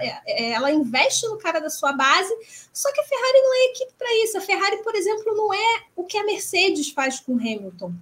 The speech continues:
A Mercedes abraçou o Hamilton. O Hamilton, ele, ele hoje ele criou uma relação com a Mercedes que não é nenhum tipo de exagero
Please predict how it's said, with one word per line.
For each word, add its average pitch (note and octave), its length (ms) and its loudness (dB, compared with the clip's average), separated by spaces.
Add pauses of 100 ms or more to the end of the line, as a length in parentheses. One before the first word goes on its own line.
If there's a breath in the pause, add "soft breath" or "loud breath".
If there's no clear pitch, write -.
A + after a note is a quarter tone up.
(120)
A G3+ 40 -18
Mercedes F4+ 360 -4
abraçou G4+ 800 2
o A#3+ 40 2
Hamilton. F#3 640 -6 (440 soft breath)
O A3+ 100 -4
Hamilton, G4+ 600 4
ele, D4+ 320 4
ele C#4+ 260 4
hoje F#4 220 6
ele E4+ 120 4
criou E4+ 680 6
uma C#4+ 200 8
relação D4 760 4
com - 100 -2
a D4 40 6
Mercedes B3 800 2
que F#4+ 160 -4
não A#4 160 0
é A#4 220 -2
nenhum G#4+ 800 2
tipo G4 480 4
de D4 140 2
exagero D4 1080 2